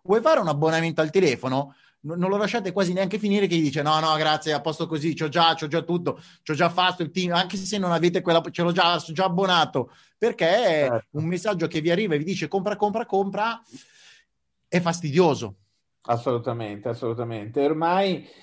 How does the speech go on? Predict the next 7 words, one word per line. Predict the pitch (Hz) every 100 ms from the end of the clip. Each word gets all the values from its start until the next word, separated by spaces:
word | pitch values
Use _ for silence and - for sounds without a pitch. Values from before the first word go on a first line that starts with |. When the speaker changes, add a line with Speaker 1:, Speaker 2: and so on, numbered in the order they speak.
| _ _ _
Speaker 2:
tutti | - 180 180 - 180
noi, | 180 185 196 196 190 185 160
rispetto | 143 135 - 151 147 - - 131 131
a | 123
qualche | 123 135 135 147
anno | 147 156
fa, | 156 - 156 156 165 175